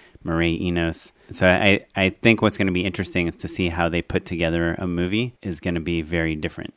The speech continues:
And then third of all, kind of rounding out the way that movies are produced is we have Jana Winternitz.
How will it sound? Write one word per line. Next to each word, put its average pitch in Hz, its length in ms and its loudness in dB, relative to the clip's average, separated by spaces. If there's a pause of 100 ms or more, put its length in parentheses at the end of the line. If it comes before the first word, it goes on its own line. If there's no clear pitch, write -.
(220)
And 104 140 2
then 90 180 2
third 151 300 6
of 95 100 2
all, 87 160 6
kind 92 220 0
of 87 180 0
rounding 92 460 4
out 98 260 2
the 85 160 -2
way 90 320 2
that 85 260 -2
movies 90 300 0
are 85 60 0
produced 104 460 2
is 87 100 -4
we 95 100 2
have 87 220 2
Jana 87 560 -2 (200)
Winternitz. 92 760 0